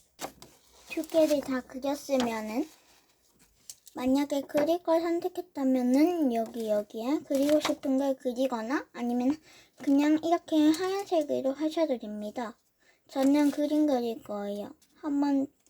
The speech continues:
보리-, 보여드릴까요? 조금만 보여드릴게요. 그림은 다 그렸습니다. 귀도 그렸어요.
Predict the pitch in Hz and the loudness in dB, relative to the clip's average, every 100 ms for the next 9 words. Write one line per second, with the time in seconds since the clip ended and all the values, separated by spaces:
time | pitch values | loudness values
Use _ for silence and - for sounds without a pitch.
0 | - 262 247 262 269 - _ _ _ _ | -10 -6 -2 0 -2 -8 _ _ _ _
1 | - 269 277 269 254 403 - 226 233 277 | -2 2 2 -2 -6 -8 -10 -6 -2 -2
2 | 359 _ _ _ 349 349 415 415 311 269 | -2 _ _ _ -2 0 0 6 6 6
3 | 233 233 226 269 _ 214 220 277 - _ | 4 2 -6 -12 _ -6 -4 -4 -6 _
4 | - - - - - - 302 269 269 294 | -20 -12 -12 -12 -18 -4 4 6 6 6
5 | 311 302 294 - 269 269 277 - 233 220 | 6 4 0 -2 0 0 -2 -6 -6 -6
6 | - - 170 - - - - - 269 302 | -6 -6 -6 -8 -16 -18 -12 -6 2 2
7 | 294 269 247 247 - 208 202 196 | 2 0 -4 -6 -8 -6 -6 -8